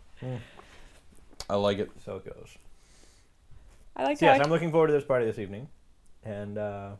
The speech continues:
Speaker 1: perhaps we'll stop at Jack's Firehouse for a quick bite or something on the way.
Speaker 3: Uh, yeah, those tenderloin tips are unbelievable.
Speaker 1: The steak tips?
Speaker 3: Yes.
Speaker 1: Woo-wee.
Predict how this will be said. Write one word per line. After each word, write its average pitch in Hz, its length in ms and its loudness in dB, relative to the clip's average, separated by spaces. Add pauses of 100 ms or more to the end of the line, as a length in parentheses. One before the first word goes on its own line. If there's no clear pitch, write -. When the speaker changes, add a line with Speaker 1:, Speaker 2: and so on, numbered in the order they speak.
(920)
Speaker 1:
perhaps 113 300 -4
we'll 104 80 -4
stop 98 240 -4
at 104 60 -8
Jack's 101 240 -8
Firehouse 104 460 -8 (120)
for 98 240 -10 (460)
a 131 60 -8
quick - 240 -8
bite 104 280 -2
or 113 80 -10
something 107 300 -10
on 104 100 -8
the 104 60 -6
way. 101 240 -8
Speaker 3:
Uh, 208 360 4
yeah, 262 200 4
those 214 260 -2
tenderloin 277 500 0
tips 330 340 0
are 240 80 0
unbelievable. 202 760 -2 (140)
Speaker 1:
The - 60 -14
steak - 240 -6
tips? 240 260 0
Speaker 3:
Yes. 440 480 10
Speaker 1:
Woo-wee. 494 480 12